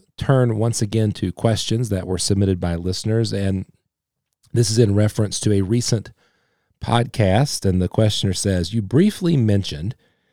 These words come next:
in an episode of the Peaceworks podcast that pornography use by an abuser can be a means or method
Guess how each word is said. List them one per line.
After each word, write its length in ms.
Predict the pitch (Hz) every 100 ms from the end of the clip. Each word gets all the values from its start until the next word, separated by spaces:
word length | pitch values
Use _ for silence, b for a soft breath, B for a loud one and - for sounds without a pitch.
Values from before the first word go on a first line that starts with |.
| _ -
in 140 | 104
an 100 | 95
episode 520 | 131 - - 104 101
of 60 | 104
the 80 | 95
Peaceworks 560 | - 110 - 110 107
podcast 760 | - 85 71 - 71 - - - _ _ _ _
that 220 | - 107 -
pornography 1040 | 117 110 139 185 123 87 - 71 78 98 -
use 520 | 98 156 156 - -
by 280 | 87 104 101
an 140 | 95
abuser 640 | 95 90 113 101 - - 98 _ _ _ _ _ _
can 220 | - 123 113
be 160 | 113
a 60 | 107
means 500 | 101 127 147 156 151
or 160 | -
method 480 | 104 101 98 101 98